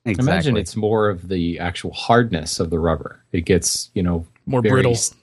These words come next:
Speaker 2: yeah, exactly.
Speaker 1: Yep,
Speaker 2: Much harder and
Speaker 1: exactly.
Speaker 2: brittle, and it doesn't have that kind of spongy grip to it that
Speaker 3: Yeah.
Speaker 2: warm rubber has, <laughs> you know.
Speaker 1: Yeah, well, yeah,
Speaker 2: That's
Speaker 1: 'cause when it, when it's warm, it's amazing how much friction it can actually have in there, and it just holds on like crazy. But yeah, when it's cold, it's just like, "Don't touch me."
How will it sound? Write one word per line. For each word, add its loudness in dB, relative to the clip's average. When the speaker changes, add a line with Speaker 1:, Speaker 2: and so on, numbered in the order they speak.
Speaker 2:
yeah, 2
exactly. 0
Speaker 1:
Yep, 0
Speaker 2:
Much -4
harder 2
and 2
Speaker 1:
exactly. 2
Speaker 2:
brittle, 2
and 0
it -2
doesn't 2
have 2
that -2
kind 0
of -2
spongy 0
grip -2
to 0
it -2
that 0
Speaker 3:
Yeah. -2
Speaker 2:
warm 4
rubber 0
has, -2
<laughs> -20
you 4
know. 0
Speaker 1:
Yeah, 4
well, 4
yeah, 4
Speaker 2:
That's -2
Speaker 1:
'cause -4
when 4
it, 2
when 4
it's 0
warm, 0
it's -6
amazing 2
how 2
much -2
friction -2
it -2
can -2
actually -2
have 2
in 0
there, -2
and 2
it 0
just -4
holds -6
on 0
like -2
crazy. 0
But -6
yeah, 2
when 0
it's -2
cold, 0
it's -4
just -2
like, -2
"Don't 2
touch -2
me." -2